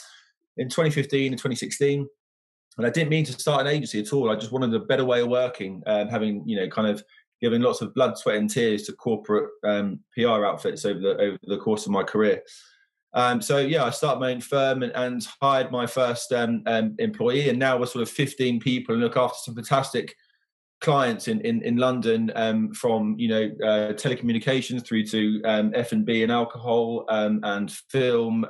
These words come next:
and retail, et cetera. But, um, yeah, I guess we, our sort of, our philosophy is made, is, is purposeful P R made by makers. And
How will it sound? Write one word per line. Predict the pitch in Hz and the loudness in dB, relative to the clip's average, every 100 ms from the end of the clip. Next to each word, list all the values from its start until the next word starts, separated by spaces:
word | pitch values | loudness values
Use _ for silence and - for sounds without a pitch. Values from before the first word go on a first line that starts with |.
| - | -2
and | 104 101 | -4 -2
retail, | 107 120 117 110 | -2 -2 2 2
et | 104 | 2
cetera. | - 107 - 90 - - - - - _ - | -2 -4 -2 -2 -4 -16 -18 -20 -20 _ 0
But, | 139 139 143 | 2 4 2
um, | 143 147 | 0 0
yeah, | 180 131 | 2 2
I | |
guess | - 170 160 147 | 2 -2 -2 -6
we, | 165 | -2
our | 160 175 | 0 0
sort | - 165 | 0 -4
of, | 151 | 0
our | 160 175 | 0 0
philosophy | 165 156 131 113 110 | 0 -2 -2 -2 -2
is | 107 127 | -2 -2
made, | 135 131 123 | 2 2 0
is, | 120 | -4
is | 107 123 120 | -2 -4 -2
purposeful | - 156 143 - 135 | 2 2 2 -6 -8
P | - 135 | -2 2
R | 113 107 | 2 2
made | 120 113 | 0 0
by | 110 107 | 0 0
makers. | 113 107 104 92 90 | 0 -2 -4 -8 -4
And | 120 113 113 | -2 0 -2